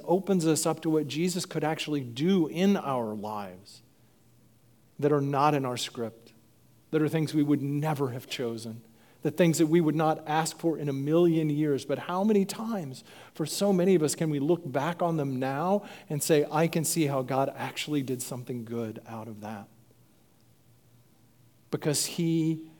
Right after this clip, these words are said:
transforms those things and he works through those things, because that's the kind of Savior he is.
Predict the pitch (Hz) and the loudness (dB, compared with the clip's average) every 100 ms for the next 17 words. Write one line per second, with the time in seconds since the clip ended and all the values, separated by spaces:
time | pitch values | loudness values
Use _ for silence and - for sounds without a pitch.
0 | _ - 170 156 147 - 147 151 143 117 | _ -8 -4 -2 -4 -4 -4 -2 -2 -4
1 | 120 110 - 127 113 110 117 151 135 147 | -8 -8 -10 -10 -12 -14 -16 -10 -6 -4
2 | 127 131 156 156 - - 139 131 127 123 | -2 4 4 2 -8 -4 -2 0 -2 -4
3 | - 127 117 110 - - - - 143 135 | -8 -8 -8 -10 -16 -18 -18 -2 2 4
4 | 127 - - - _ _ _ - 139 - | 2 -6 -12 -20 _ _ _ -4 0 2
5 | - - 156 139 127 - 156 143 120 123 | 2 0 0 0 -2 0 2 2 0 -4
6 | 113 - 120 110 120 107 95 | -4 -4 -6 -4 -8 -8 -12